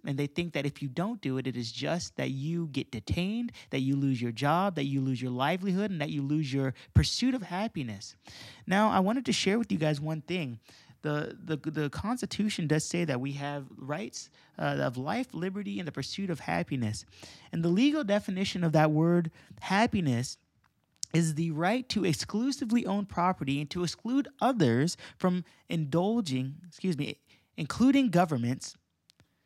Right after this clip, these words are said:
include others, <laughs> excuse me, the right to exclusively own property and to exclude all others,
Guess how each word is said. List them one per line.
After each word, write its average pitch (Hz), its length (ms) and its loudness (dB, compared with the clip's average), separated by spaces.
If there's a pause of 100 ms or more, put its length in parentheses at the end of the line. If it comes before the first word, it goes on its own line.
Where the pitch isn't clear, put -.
(220)
include 226 540 -2
others, 113 500 -8 (160)
<laughs> - 160 -20
excuse 139 560 -2
me, 120 120 2 (260)
the 156 100 8
right 175 260 6
to 196 100 -2
exclusively 202 560 -2
own 180 160 0
property 123 640 2 (420)
and 160 460 2 (420)
to 202 140 4
exclude 247 440 2
all 233 200 6
others, 208 460 0